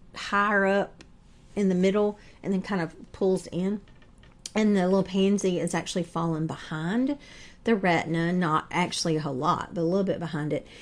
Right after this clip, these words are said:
And it is gonna cause us then to have more issues seeing far off and not up close. So it really, a lot of this is just how the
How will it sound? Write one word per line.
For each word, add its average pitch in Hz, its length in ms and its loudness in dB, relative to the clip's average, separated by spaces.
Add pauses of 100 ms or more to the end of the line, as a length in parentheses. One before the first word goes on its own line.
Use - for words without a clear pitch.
(220)
And 196 400 6
it 202 320 4
is 185 220 4
gonna 170 240 -2
cause 165 400 0
us 160 160 -4
then 160 420 -2
to 165 100 -8
have 156 280 -4
more 151 240 -4
issues 147 340 -4
seeing 143 400 -4
far 147 320 -4
off 143 160 -6
and 143 160 -4
not 135 240 -4
up - 140 -12
close. - 240 -6
So - 120 -4
it 143 80 -4
really, 277 300 2
a 277 100 -4
lot 170 180 0
of 180 40 0
this - 180 -4
is 190 120 -4
just - 220 -8
how 165 180 0
the 165 160 -2